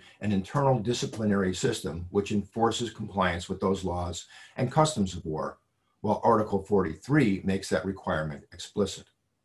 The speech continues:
Article forty-three also requires that whenever a party to a conflict incorporates a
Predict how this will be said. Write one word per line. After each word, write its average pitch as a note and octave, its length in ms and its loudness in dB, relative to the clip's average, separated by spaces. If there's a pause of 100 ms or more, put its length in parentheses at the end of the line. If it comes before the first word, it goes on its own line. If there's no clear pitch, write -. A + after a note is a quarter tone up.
(540)
Article A#2+ 380 4
forty-three A#2+ 580 6
also B2 360 4
requires F2 580 0
that F2 180 2
whenever C3 400 4
a - 100 2
party C3+ 320 4
to B2 140 0
a G#2 60 2
conflict B2+ 520 0
incorporates F#2+ 680 2 (240)
a F#2+ 100 -2